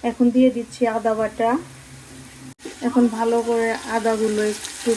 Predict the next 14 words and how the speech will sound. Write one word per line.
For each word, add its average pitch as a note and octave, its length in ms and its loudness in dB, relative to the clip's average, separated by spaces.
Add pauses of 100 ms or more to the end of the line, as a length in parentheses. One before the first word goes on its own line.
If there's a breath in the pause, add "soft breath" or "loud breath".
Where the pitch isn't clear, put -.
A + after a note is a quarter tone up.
পেঁয়াজের A3+ 500 2
সাথে A3 240 0 (120)
মিশিয়ে G#3 380 2 (100)
নিব। G3+ 160 0 (1900)
আদা A#3+ 180 6 (140)
এইভাবে B3 360 6 (120)
পেঁয়াজের B3+ 420 6
সাথে A#3+ 200 4 (100)
ভেজে G#3+ 340 6
নিলে B3 240 8 (120)
কাঁচা B3 260 4 (100)
আদার G#3+ 280 2
গন্ধ G#3+ 220 2 (160)
আসে F#3 200 -2